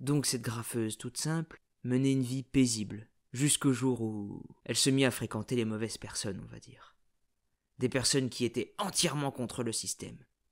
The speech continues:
Graffeuse, du coup, commença à avoir une haine contre le système également. Le système qui l'avait rejetée, le système qui la laissa sans emploi,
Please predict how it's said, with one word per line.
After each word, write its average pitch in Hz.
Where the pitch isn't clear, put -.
Graffeuse, 120
du 110
coup, 135
commença 110
à 113
avoir 110
une 107
haine 123
contre 117
le 110
système 113
également. 104
Le 120
système 135
qui -
l'avait 120
rejetée, 110
le 123
système 131
qui 127
la 120
laissa 117
sans 127
emploi, 104